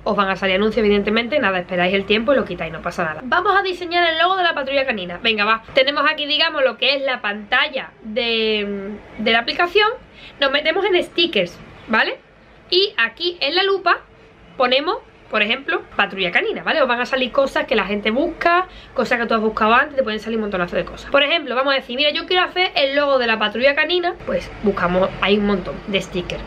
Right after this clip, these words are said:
¿vale? Literalmente son pegatinas que tú puedes usar. Importante, tenéis que tener en cuenta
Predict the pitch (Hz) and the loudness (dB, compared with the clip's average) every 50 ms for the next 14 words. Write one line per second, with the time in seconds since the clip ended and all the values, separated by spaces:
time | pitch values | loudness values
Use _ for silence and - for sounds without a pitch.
0 | - - 170 170 180 - - 208 196 180 170 165 175 180 170 170 202 196 185 175 | -10 -8 -6 -4 -4 -2 0 -2 0 0 0 0 0 0 0 0 0 0 0 2
1 | 190 185 190 208 254 277 285 330 403 - - - - 208 214 190 175 202 196 190 | 2 2 0 0 0 0 0 0 -2 -4 -8 -12 -8 -6 -4 -4 -2 0 0 0
2 | 180 190 170 - 151 - - - - - - - - - - - - - - - | -2 -4 -6 -6 -8 -10 -10 -12 -14 -14 -14 -12 -12 -12 -12 -12 -12 -14 -16 -16
3 | - - - - - 339 359 330 339 339 320 311 311 359 359 370 359 349 - 196 | -16 -16 -8 -4 0 0 0 2 2 2 0 2 2 0 0 0 -2 -6 -8 -10
4 | 175 170 - - - - 285 285 311 339 339 427 403 415 403 403 381 349 - 392 | -10 -10 -12 -18 -8 -4 -2 0 0 0 0 2 4 4 4 4 2 2 2 2
5 | 403 403 403 415 | 2 2 2 2